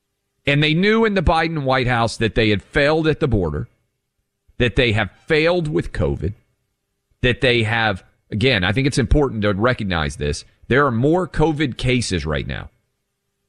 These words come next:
in this Labor Day weekend than there were last year in Labor Day weekend.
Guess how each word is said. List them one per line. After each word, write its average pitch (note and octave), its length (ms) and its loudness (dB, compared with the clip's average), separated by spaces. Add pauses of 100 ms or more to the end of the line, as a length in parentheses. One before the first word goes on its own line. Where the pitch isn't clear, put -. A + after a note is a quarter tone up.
in G#2+ 300 2
this E3 320 0
Labor C3+ 400 2
Day B2+ 200 2
weekend F2+ 500 -2 (600)
than A#2+ 180 0
there A#2+ 160 2
were A#2 420 0 (120)
last A#2+ 480 -4
year F2+ 200 2
in D2 120 -4
Labor B1+ 220 -4
Day A1 120 -6
weekend. G1+ 340 -14